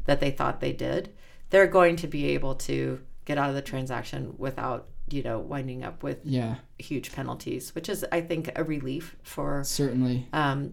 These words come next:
Speaker 1: buyers to understand.
Speaker 2: Things like losing your job.
Speaker 1: Right. A death in the
Speaker 2: A death in the
Speaker 1: family,
Speaker 2: family,
Speaker 1: uh,
Speaker 2: okay.
Speaker 1: somebody getting sick, something like that.
Speaker 2: Yeah.
Speaker 1: Absolutely. Um, you know, things that would just change the perspective of the loan application.
Speaker 2: Sure.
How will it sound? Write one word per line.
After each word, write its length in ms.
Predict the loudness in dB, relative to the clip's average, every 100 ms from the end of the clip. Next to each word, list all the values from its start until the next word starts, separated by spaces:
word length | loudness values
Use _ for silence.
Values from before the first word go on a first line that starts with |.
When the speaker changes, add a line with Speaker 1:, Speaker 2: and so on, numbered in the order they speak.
| -4
Speaker 1:
buyers 440 | -2 0 0 -2
to 140 | -4 -4
understand. 800 | -2 -4 -6 -4 -2 -2 -4 -8 -16
Speaker 2:
Things 320 | 0 4 4
like 160 | 4 4
losing 280 | 4 6 6
your 80 | 6
job. 540 | 4 4 4 2 0 -4 -12 -12 4
Speaker 1:
Right. 380 | 8 8 6 2
A 100 | 2
death 280 | 2 2 2
in 100 | 0
the 80 |
Speaker 2:
A 20 | -2
death 120 | 0
in 100 | 2
the 0 |
Speaker 1:
family, 340 | 4 4 4 6
Speaker 2:
family, 280 | 6 6 4
Speaker 1:
uh, 100 | 4 2
Speaker 2:
okay. 40 |
Speaker 1:
somebody 340 | 2 2 2 2
getting 240 | 0 0
sick, 380 | -2 0 0 0
something 420 | -2 -2 -2 -4
like 200 | -4 -4
that. 320 | -2 0 0 2
Speaker 2:
Yeah. 220 | 0 0 2
Speaker 1:
Absolutely. 800 | 0 0 -4 -4 -2 -2 -4 -8 -10 -2
Um, 360 | -2 0 -4 -8 0
you 120 | 4
know, 240 | 4 2 -2 -10 2
things 260 | 2 4 2
that 160 | 2
would 180 | 2 0
just 260 | 0 -2 0
change 280 | 2 2 0
the 80 |
perspective 540 | -2 -4 -4 -4 -4 -4
of 200 | -6 -4
the 100 | -4
loan 240 | -2 -2
application. 640 | -4 -6 -6 -6 -6 -8 -10
Speaker 2:
Sure. 360 | -8 -4 -4